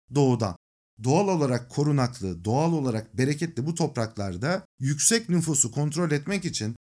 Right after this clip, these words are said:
evrenin sabit olduğu düşüncesi hem ikna edici hem de rejim için temel bir ihtiyaç. Evren sabitse insanın evrendeki yeri de sabittir. Firavun firavundur, teba tebadır.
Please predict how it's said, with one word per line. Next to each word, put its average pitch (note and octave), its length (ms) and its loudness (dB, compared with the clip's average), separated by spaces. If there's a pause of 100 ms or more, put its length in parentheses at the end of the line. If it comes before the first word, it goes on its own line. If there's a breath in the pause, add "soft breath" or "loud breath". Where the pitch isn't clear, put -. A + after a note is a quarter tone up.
(140)
evrenin F3 460 6
sabit D3 540 6
olduğu A#2 380 0
düşüncesi G2+ 600 0 (200)
hem G#3+ 220 6
ikna G3 400 4
edici D#3+ 440 0 (100)
hem D#3+ 220 4
de A2 100 2
rejim B2 320 2
için D#3 340 -2 (200)
temel B2+ 360 2
bir B2+ 80 2
ihtiyaç. G#2+ 520 -2 (300)
Evren G#3+ 320 8
sabitse G3 720 6 (180)
insanın G3 460 4
evrendeki E3 480 0
yeri E3 240 4
de F#3+ 220 0
sabittir. D3 680 0 (160)
Firavun F3 440 4
firavundur, D3+ 580 4 (140)
teba F3 360 2
tebadır. E3 580 4